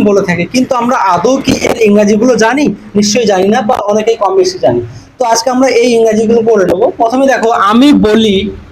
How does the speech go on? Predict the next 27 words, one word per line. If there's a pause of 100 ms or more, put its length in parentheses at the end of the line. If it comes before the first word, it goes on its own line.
(440)
এই
যে
একটা
বাংলা
বাক্য
আমরা
প্রায়
বলে
থাকি,
"আমি
বলি", (200)
এর
ইংরাজি
কি
হবে? (500)
"I (240)
say।" (520)
"I
say"
মানে
কি
হবে? (280)
আমি
বলি। (280)
যেমন (180)
আমি
বলি,